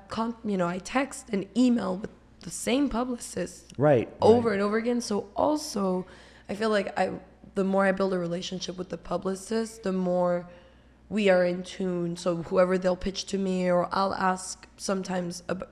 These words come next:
Speaker 1: you know, requests to shoot, um, I feel like we're a little bit more in tune 'cause we can see what kind of people. So lately, you know, again, I've only had, we've only had maybe,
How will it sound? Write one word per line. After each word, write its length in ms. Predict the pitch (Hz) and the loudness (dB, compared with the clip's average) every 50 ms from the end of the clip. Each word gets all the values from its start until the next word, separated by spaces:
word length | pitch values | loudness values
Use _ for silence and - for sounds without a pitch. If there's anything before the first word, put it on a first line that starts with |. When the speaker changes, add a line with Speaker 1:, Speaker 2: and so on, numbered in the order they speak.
| - | -6
Speaker 1:
you 120 | 190 185 175 | -4 -2 0
know, 120 | 175 170 | 0 0
requests 500 | 170 180 175 180 - 196 185 180 - - | 0 -2 -4 -4 -2 -2 -2 -4 -4 -6
to 180 | - - 175 170 - - - - _ - | -4 -4 -4 -4 -4 -10 -20 -20 _ -14
shoot, 420 | - - - - 202 214 220 - - - - - - - - - - - | -8 -4 0 0 2 0 0 -2 -6 -16 -20 -20 -20 -20 -20 -10 -2 2
um, 480 | 190 190 175 160 147 135 135 117 101 - | 4 4 4 4 0 -4 -6 -8 -8 -6
I 100 | - 180 | -6 -6
feel 180 | - 196 185 | -2 -2 0
like 160 | 180 180 180 | 0 0 0
we're 120 | 180 185 180 | 2 2 2
a 40 | 175 | 2
little 220 | 180 185 180 180 | 2 2 0 0
bit 180 | 175 185 180 - | 0 -2 -4 -2
more 180 | 185 180 175 | -2 -4 -2
in 120 | 175 170 170 | -4 -6 -8
tune 440 | - - - 185 175 165 156 165 | -8 -6 -6 -4 -4 -4 -4 -6
'cause 200 | 170 - 175 175 | -8 -8 -8 -8
we 80 | 180 180 | -8 -10
can 180 | 170 180 180 180 | -8 -8 -8 -8
see 300 | 180 - - - 190 180 | -10 -10 -8 -6 -6 -4
what 160 | 175 - - | -4 -6 -6
kind 180 | - 180 180 175 | -6 -8 -8 -8
of 100 | - - | -10 -10
people. 280 | - 180 - - - - | -10 -10 -8 -6 -8 -6
So 140 | - - 190 | -4 -4 0
lately, 360 | 196 220 254 285 - 247 247 | 4 4 2 2 2 -2 -2
you 120 | 240 220 208 | -2 -2 -2
know, 160 | 190 180 180 - - - - - - - | -2 -4 -6 -8 -12 -20 -20 -18 -12 -6
again, 320 | 214 214 233 190 156 - - | -2 0 0 0 0 -2 -4
I've 240 | - - 175 175 190 | -2 -2 -2 0 0
only 240 | 196 202 214 208 | -2 -2 -2 -4
had, 460 | 196 190 190 190 185 180 185 180 185 180 - - - - - - _ _ - | -4 -4 -2 -2 -2 -2 -2 -4 -8 -10 -12 -16 -20 -20 -20 -20 _ _ -14
we've 580 | - - - - 143 110 123 - - 196 202 196 | -12 -12 -10 -10 -10 -10 -10 -8 -6 -4 -4 -2
only 180 | 208 214 208 | -2 -2 -2
had 220 | 208 208 202 196 196 | -2 -2 -2 -4 -4
maybe, 560 | 196 190 190 190 196 190 190 185 175 - - | -4 -4 -4 -4 -4 -4 -4 -4 -6 -8 -14